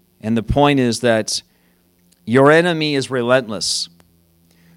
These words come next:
I told you that I spent three full weeks not even mentioning the enemy in his strength, talking about the Lord's strength. What do you need strength for unless your strength was gonna be challenged?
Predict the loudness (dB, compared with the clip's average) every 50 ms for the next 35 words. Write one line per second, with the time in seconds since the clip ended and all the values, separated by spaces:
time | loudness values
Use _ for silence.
0 | _ _ _ _ _ _ _ -10 -8 0 4 4 4 4 4 2 2 2 4 4
1 | 4 2 2 0 -2 -2 -2 -2 -2 -4 -6 -8 -4 0 0 2 0 0 -4 -2
2 | 0 2 4 4 4 2 2 0 0 0 -2 -6 -4 -2 0 0 0 0 -2 0
3 | 0 0 2 0 0 0 -2 -4 -4 -4 -2 -2 -2 -2 -2 -4 -4 -2 -2 -2
4 | -2 -2 -4 -4 -8 -10 -14 _ _ _ -10 -4 -4 -2 -2 -2 -2 -4 -4 -2
5 | 0 0 0 0 -4 -8 -4 -2 -2 -2 0 -2 -2 0 0 -2 -2 -2 0 2
6 | 2 0 0 -2 -4 -2 -2 -2 -2 -6 -10 -2 0 0 0 0 -4 -6 -6 -6
7 | -8 -8 -8 -10 -10 -4 -4 -2 -2 -2 -6 -10 -10 -6 -4 -4 -4 -4 -4 -6
8 | -6 -6 -8 -10 -10 -10 -10 -6 -4 -4 -4 -4 -6 -10 -14 -12 -10 -10 -10 -10
9 | -10 -12 -10 -8 -8 -8 -8 -12 -16 -18 -20 -20 _